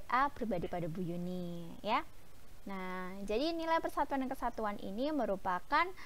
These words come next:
eh, nilai dari Pancasila sila yang ketiga, yang bunyinya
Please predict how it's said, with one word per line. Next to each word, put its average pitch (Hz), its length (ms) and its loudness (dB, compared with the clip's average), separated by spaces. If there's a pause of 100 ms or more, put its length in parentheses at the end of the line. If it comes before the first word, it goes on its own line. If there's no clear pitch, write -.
(320)
eh, 202 400 4
nilai 214 560 2
dari 226 240 4
Pancasila 214 560 2
sila 208 320 0
yang 202 320 0
ketiga, 196 1400 2
yang 190 240 0
bunyinya 190 480 2